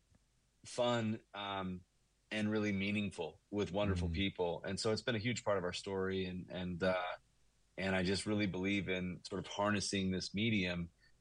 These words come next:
Speaker 1: to tell stories that, that can uplift and inspire and, uh, and draw people to their faith, to faith or back to their faith.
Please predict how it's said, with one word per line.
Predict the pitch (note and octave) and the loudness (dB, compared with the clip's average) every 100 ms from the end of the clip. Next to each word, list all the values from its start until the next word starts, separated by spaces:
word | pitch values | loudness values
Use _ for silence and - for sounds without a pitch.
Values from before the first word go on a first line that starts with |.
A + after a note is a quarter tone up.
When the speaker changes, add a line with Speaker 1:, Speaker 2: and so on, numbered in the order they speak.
| - | -12
Speaker 1:
to | F2+ | -6
tell | - G2+ | 2 2
stories | - G#2 G2+ G2 F2 | 2 2 2 2 0
that, | F#2+ F2+ E2+ _ _ _ _ E2+ | 0 0 -2 _ _ _ _ -8
that | F#2 - | -4 -4
can | - F#2+ F#2 F#2 F2+ - _ _ _ _ - | -4 -4 -2 -2 -4 -12 _ _ _ _ -6
uplift | F2+ G#2 G2+ - | -2 0 0 0
and | F#2+ | -2
inspire | F2+ - G2 G2 F#2+ F2+ F2 | -2 0 0 2 0 -2 -6
and, | - F#2 F#2 F2 | -6 0 0 2
uh, | F#2+ F#2+ F2+ F2 - _ _ _ | 4 4 2 0 -10 _ _ _
and | F2+ F#2+ | -4 0
draw | G2 G2 | 2 0
people | G2 G2+ - G2 F#2+ F2 _ _ _ _ _ _ | 0 -4 -2 0 0 -4 _ _ _ _ _ _
to | - - A#2+ A#2 A2+ A2+ - - | -8 -2 0 0 -2 -6 -12 -6
their | G2 A2 | 0 0
faith, | G#2 A2 G#2+ G#2+ - | 0 0 0 -2 -6
to | - B2+ | -6 -6
faith | - A2+ G#2+ G2+ | 0 2 2 0
or | F#2+ | -6
back | E2 G2 G#2+ - | -4 -4 -4 -6
to | - G2 | -6 -4
their | G#2 | -4
faith. | G2 A2 G#2 F#2+ | -2 0 0 -2